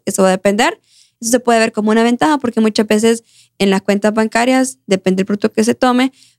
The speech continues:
podemos tener cierto montón requerido de tener de ahorros. Entonces, y si sabemos que a veces no podemos llevar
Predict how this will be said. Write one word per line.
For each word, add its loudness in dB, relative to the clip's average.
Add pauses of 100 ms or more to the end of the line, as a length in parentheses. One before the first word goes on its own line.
podemos 0
tener 0
cierto 0
montón 0
requerido 2
de -6
tener -4
de -4
ahorros. -6
Entonces, -6
y 0
si 2
sabemos 0
que -4
a 4
veces -2
no 0
podemos 0
llevar 0